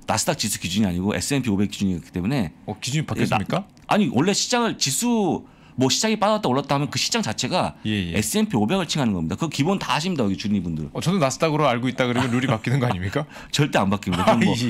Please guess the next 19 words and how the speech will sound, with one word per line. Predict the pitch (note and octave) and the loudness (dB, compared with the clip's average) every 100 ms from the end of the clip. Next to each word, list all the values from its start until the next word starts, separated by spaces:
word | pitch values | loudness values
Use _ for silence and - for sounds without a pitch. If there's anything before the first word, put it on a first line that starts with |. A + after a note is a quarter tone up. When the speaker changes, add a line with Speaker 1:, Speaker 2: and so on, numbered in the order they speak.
| G#2 | 0
Speaker 2:
예. | G2 F2+ F2 | -2 -4 0
Speaker 1:
글로벌 | B2+ D3+ C#3+ A#2+ - - - | 2 4 2 2 -2 -10 -8
규준이기, | - A2+ D3+ B2 | -4 0 2 2
기준이기 | - - - A#2+ G#2 A2+ | 0 -4 -4 -2 0 2
Speaker 2:
아, | A2 | 2
Speaker 1:
때문에. | A#2+ | 2
Speaker 2:
아, | |
글로벌 | - D#3 | 4 4
기준이 | B2+ - F3+ | 4 2 2
또 | C#3 | 2
글로 | C#3+ A#2+ | 2 2
갔습니까? | G2+ - F2+ E2 C3+ | 2 -2 -6 -2 0
Speaker 1:
네, | F#2+ | 0
그렇습니다. | F2 E2+ F2+ F#2 | -2 -2 0 0
Speaker 2:
예. | |
Speaker 1:
그래서, | F2+ E2+ E2+ E2+ E2 - | 0 -2 -4 -10 -14 -10
아, | F#2+ | -4
농담이고 | F2 A2+ C#3+ G#2+ | 2 2 4 2
어쨌거나 | F#2+ - C3 A2+ | 0 0 0 0